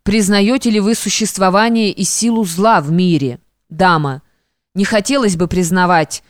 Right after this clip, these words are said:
да приходится по неволе. Одна смерть чего стоит? Уж от этого-то зла не уйдешь. Верю, что последний враг истребится смерть. Ну а пока не истребился, ясно, что зло не только сильно,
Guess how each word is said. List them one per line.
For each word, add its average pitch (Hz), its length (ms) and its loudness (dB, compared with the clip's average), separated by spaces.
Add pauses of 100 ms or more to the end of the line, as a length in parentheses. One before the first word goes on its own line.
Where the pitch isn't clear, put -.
(200)
да 190 140 0
приходится 208 640 0
по 180 80 -4
неволе. 185 640 2 (240)
Одна 202 320 2
смерть 247 500 -2
чего 185 300 0
стоит? 170 640 0 (260)
Уж - 240 -2
от 208 200 0
этого-то 226 360 0
зла 190 300 2
не 202 100 4
уйдешь. 190 680 2 (180)
Верю, 196 380 2
что 175 180 0
последний 202 520 0
враг 214 340 2
истребится 196 640 -2
смерть. 202 580 -2 (300)
Ну 180 120 0
а 190 60 4
пока 214 300 0
не 202 160 0
истребился, 190 680 -2
ясно, 180 500 0
что 190 220 -2
зло 190 220 0
не 190 140 0
только 247 320 0
сильно, 214 640 0